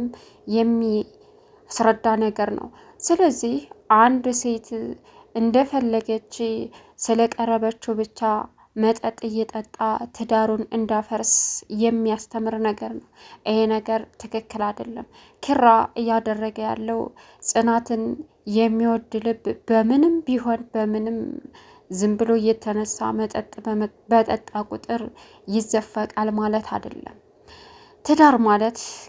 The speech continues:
ከመጥፎ ተግባራችን የምንቆጠብበት እና ወደፊት አርያ ለልጆቻችን የምንሆንበት።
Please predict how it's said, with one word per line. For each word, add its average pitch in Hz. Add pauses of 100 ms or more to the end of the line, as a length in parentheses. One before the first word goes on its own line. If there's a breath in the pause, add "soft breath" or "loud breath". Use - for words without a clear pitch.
ከመጥፎ 247
ተግባራችን 220
የምንቆጠብበት 214
እና 226 (320)
ወደፊት 220 (960 loud breath)
አርያ 220 (440)
ለልጆቻችን 226
የምንሆንበት። 220